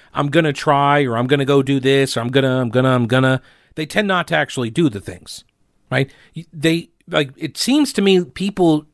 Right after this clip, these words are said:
tend to either speak in terms of, "I'm doing this thing. Yeah, we're doing this." They speak in this active voice, "I'm doing something." This,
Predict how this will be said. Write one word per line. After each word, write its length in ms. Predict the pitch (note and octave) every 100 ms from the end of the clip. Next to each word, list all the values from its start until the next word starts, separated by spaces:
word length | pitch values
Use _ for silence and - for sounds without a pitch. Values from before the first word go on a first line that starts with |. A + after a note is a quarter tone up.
| _
tend 260 | - E3+ D#3
to 80 | D#3+
either 260 | D#3+ D3
speak 300 | - D#3 C#3+
in 100 | C#3
terms 280 | C3+ D3 C#3
of, 120 | C3 -
"I'm 180 | D#3+ F#3
doing 300 | D#3+ A3 G3
this 160 | D#3 -
thing. 300 | G3+ A2 G2
Yeah, 220 | C4 B3
we're 160 | F3+ E3
doing 240 | F3 E3+
this." 380 | E3+ C3 - - - _ _ _ -
They 120 | C#3+
speak 320 | - F3+ E3+
in 80 | D3+
this 180 | C#3+ - -
active 460 | D#3+ E3 - D3+
voice, 380 | A#2+ C#3+ B2 -
"I'm 160 | B2 A#2+
doing 360 | D#3+ E3 B2+
something." 540 | G2+ A#2+ G2 G2+ F2 F2 _ _ _ _ _
This, 360 | C3+ D#3+ D#3 -